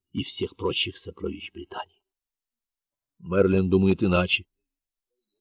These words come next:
И Мерлин хочет, чтобы мы истребили христиан ради возвращения старых богов. Нет, я на это не пойду», — гневно проговорил Артур. «Можете искать свой воображаемый котёл.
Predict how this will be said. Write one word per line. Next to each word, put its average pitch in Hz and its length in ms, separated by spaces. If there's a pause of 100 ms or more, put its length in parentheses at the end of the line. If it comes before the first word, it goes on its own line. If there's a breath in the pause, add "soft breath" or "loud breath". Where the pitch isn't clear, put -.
(200)
И 90 140
Мерлин 143 600
хочет, 147 480
чтобы 127 300
мы 135 120
истребили 127 480
христиан 123 800
ради 85 280
возвращения 87 680
старых 113 400
богов. 95 360 (920)
Нет, 85 240 (720)
я 78 260
на 87 60
это 78 180
не 78 80
пойду», — 71 380 (840)
гневно 85 520
проговорил 80 420
Артур. 78 340 (520)
«Можете 120 600
искать - 440
свой 87 280
воображаемый 85 680
котёл. 85 420